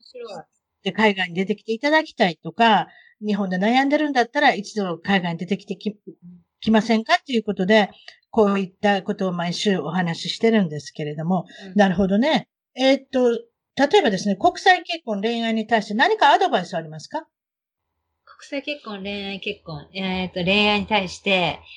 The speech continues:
Speaker 1: えーっと、
Speaker 2: 何かアドバイス。
Speaker 1: こう、
Speaker 2: あの、代表の国際、え、違った。海外結婚相談所のし-、えーっと、代表の方としてですね、アドバイスですね。いわゆるクライアントの方にアドバイスっていうんですかね。
Speaker 1: あ、クライアントさんに。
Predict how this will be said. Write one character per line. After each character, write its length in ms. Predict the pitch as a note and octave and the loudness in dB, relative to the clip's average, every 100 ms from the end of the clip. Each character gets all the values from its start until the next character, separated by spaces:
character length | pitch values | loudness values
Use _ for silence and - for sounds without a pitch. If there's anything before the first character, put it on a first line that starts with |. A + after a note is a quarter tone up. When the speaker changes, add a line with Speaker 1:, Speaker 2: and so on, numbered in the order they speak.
| - - - | -20 -20 -4
Speaker 1:
え 100 | G#3 | -2
ー 20 | G#3 | 0
っ 20 | |
と、 140 | G3+ | 0
Speaker 2:
何 280 | F#3+ F#3+ - | 0 0 2
か 160 | - F#3 | 4 4
ア 60 | |
ド 160 | F#3 F#3+ | 2 -4
バ 80 | F3+ | -6
イ 20 | |
ス。 160 | F3+ - - _ | -12 -18 -20 _
Speaker 1:
こ 60 | G#3 | -14
う、 0 | |
Speaker 2:
あ 20 | |
の、 60 | G3+ - | -14 -2
代 200 | A3+ A3 A#3 | 0 0 0
表 160 | G#3+ G3+ | -2 -2
の 300 | G3+ F3+ - - | -4 -6 -10 -10
国 160 | G3+ | -10
際、 420 | - G#3 G3 F3+ _ F#3 | -4 -2 -2 -4 _ -10
え、 60 | |
違 180 | E3+ D#3 | -8 -8
っ 80 | - | -8
た。 160 | - - _ _ _ | -12 -16 _ _ _
海 200 | A#3+ A3 | 2 4
外 180 | A3+ G#3+ | 4 2
結 220 | G#3+ G#3 | -2 -4
婚 180 | G3 F#3 | -4 -4
相 240 | - G#3 | -2 -2
談 220 | G3 F#3 | -2 -4
所 120 | E3 F3+ | -6 -8
の 80 | |
し-、 200 | E3 - - | -8 -10 -8
え 220 | F3 E3+ | -8 -8
ー 20 | |
っ 40 | |
と、 280 | - E3+ E3 | -8 -6 -4
代 180 | E3 G3+ F#3+ | 0 2 2
表 140 | G3 | 0
の 120 | F#3 | -2
方 220 | F3+ F3+ F3 | -4 -4 -6
と 120 | D3 | -8
し 80 | - | -8
て 60 | |
で 120 | D3+ | -8
す 180 | C#3+ - | -10 -4
ね、 260 | F3+ D3+ - - - - | -2 -2 -6 -20 -20 -4
ア 100 | F#3 | 2
ド 100 | G#3 | 4
バ 120 | G3 | 2
イ 40 | D3 | 0
ス 120 | - | -6
で 80 | - | -14
す 160 | - | -8
ね。 240 | F#3+ F3+ - | -6 -6 -4
い 100 | A3 | 0
わ 80 | C4 | 2
ゆ 40 | A#3 | 2
る 60 | |
ク 120 | A3 | 2
ラ 100 | C4+ | 2
イ 60 | C4+ | 4
ア 40 | |
ン 60 | G#3+ | 0
ト 80 | F#3 | -2
の 80 | F3+ | -4
方 180 | G#3 | -4
に 100 | E3 | -4
ア 80 | D3+ | -6
ド 100 | D3 | -10
バ 120 | D3+ | -10
イ 40 | D3+ | -12
ス 80 | - | -12
っ 60 | |
て 60 | D3+ | -10
い 20 | |
う 20 | D3 | -10
ん 40 | |
で 80 | - | -4
す 40 | |
か 80 | - | -2
ね。 60 | B3+ | 2
Speaker 1:
あ、 20 | |
ク 100 | C4 | 4
ラ 100 | C4 | 2
イ 40 | B3+ | 0
ア 20 | |
ン 60 | |
ト 120 | A#3+ A#3 | -6 -8
さ 220 | A3+ A3 | -8 -10
ん 60 | |
に。 220 | G#3+ A3 | -12 -14